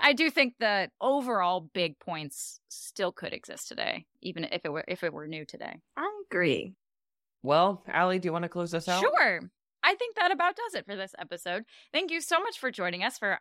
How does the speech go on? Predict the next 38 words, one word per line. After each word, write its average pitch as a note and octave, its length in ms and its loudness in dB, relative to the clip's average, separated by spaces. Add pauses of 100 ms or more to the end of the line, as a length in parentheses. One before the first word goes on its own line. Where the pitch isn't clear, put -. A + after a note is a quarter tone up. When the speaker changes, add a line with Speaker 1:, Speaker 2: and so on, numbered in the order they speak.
(120)
Speaker 1:
our F#3 300 0
episode F3+ 360 -6
today, A3+ 520 2 (240)
and D4+ 100 0
we E4+ 120 -2
hope D#4 200 -4
you'll D#4 140 -4
join C#4+ 220 -4
us C#4+ 200 -6
next C#4 400 -2
time E3 260 -6
where F3+ 140 -4
we'll E3+ 140 -6
discuss G3 400 -4
season A3 360 -10
two, B3+ 360 -6
episode A3+ 480 -4
five, G3 360 6 (240)
Reptile E3 840 4
Boy. D3 520 -4 (460)
<laughs> A5 500 -20
I, G4+ 640 4 (500)
whew, F#4+ 320 6
I'm A#3 80 -4
excited F3+ 340 0
for F3 100 -4
that D#3+ 160 2
one. D#3+ 280 -2 (720)
Speaker 3:
It - 160 -2
Speaker 1:
Getting B3 260 6
back G3+ 220 6
to - 60 -6
Speaker 3:
is. A3 60 -4
Speaker 1:
the G3+ 160 2
angel A3 360 2
of F3 120 2
it E3+ 80 2
all. D#3 320 0